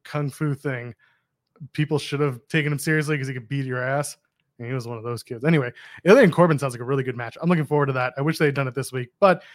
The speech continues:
instead Corbin's like, "Hey, I jumped the line 'cause I'm super tall and important, and I get it." He is the guy who makes everybody important,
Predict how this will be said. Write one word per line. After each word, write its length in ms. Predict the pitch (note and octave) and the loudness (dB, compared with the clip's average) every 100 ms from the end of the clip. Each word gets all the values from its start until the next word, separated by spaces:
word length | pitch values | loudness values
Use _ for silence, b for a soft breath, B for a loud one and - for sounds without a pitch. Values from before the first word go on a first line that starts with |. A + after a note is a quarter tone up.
| B B | B B
instead 420 | D#3 C#3+ G3 E3+ | -4 2 4 4
Corbin's 300 | F3+ E3+ D3 | 4 2 2
like, 140 | D3 B2+ | 0 4
"Hey, 120 | E3+ | 6
I 120 | E3+ | 6
jumped 260 | D3 F3+ E3+ | 4 2 2
the 80 | |
line 280 | D3+ D#3 D3 | 2 2 2
'cause 140 | B2+ C#3+ | -2 -6
I'm 120 | C#3+ | -4
super 280 | - E3 D3+ | -4 -6 -6
tall 400 | - D3 C#3 - | -4 -2 -2 -6
and 100 | D3+ | -10
important, 580 | C3 A#2 D#3+ C#3+ C3 - b b b - | -10 -2 -2 -2 -6 -12 b b b -10
and 100 | C3 | -10
I 160 | B2 - | -10 -6
get 240 | - F#3 | 2 4
it." 360 | D3+ C3+ - - _ _ _ _ _ _ | 4 -2 -8 -14 _ _ _ _ _ _
He 200 | - D#3 | -4 -2
is 140 | D3+ | -2
the 100 | C3 C#3 | -2 -2
guy 240 | C#3+ D3 | 0 0
who 160 | C3+ C#3+ | -2 -4
makes 240 | C3 - | -6 -4
everybody 540 | F3 F3+ F3+ D3 C#3 C3 | 2 2 2 -2 -4 -6
important, 560 | C3 C3+ C3 B2 B2+ | -8 -10 -12 -12 -14